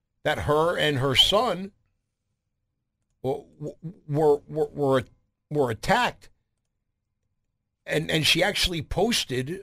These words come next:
uh, a clip, a video clip, or a, a, a,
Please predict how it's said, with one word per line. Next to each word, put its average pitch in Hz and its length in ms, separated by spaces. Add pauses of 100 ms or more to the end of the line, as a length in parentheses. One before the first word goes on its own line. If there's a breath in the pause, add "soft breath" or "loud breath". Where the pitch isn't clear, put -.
uh, 117 280
a 117 100
clip, - 460
a 131 80
video 151 360
clip, 185 320
or 113 180
a, 98 60
a, 117 180 (160)
a, 98 180